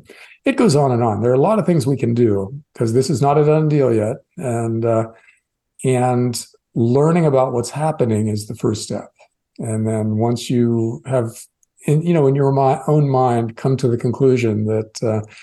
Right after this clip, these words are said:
that very dangerous times are coming, then it's a lot easier to start taking the steps to protect yourself and your family. And there are no shortage of those,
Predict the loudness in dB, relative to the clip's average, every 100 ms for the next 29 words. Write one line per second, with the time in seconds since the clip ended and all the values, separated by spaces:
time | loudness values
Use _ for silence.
0 | -20 -10 -2 0 2 2 4 2 2 0
1 | 0 -2 -2 -4 -4 0 0 0 -2 -6
2 | -4 -2 0 0 2 4 4 4 4 4
3 | 2 2 0 -2 0 0 0 0 0 -2
4 | -4 -8 -6 -2 -4 -2 -2 0 0 -2
5 | -4 -4 -4 -4 -8 -10 _ -20 _ _
6 | -4 0 2 4 4 2 2 2 2 0
7 | 0 0 -2 -6